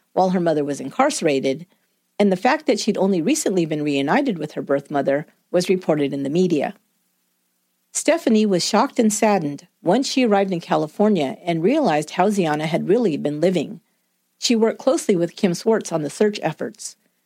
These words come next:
Stephanie made sure that the news outlets shared Ziana's description and photo with the public.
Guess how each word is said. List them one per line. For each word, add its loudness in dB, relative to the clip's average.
Stephanie 0
made 2
sure 2
that -2
the -2
news 0
outlets -2
shared 2
Ziana's 0
description -4
and -4
photo 2
with -4
the -16
public. -2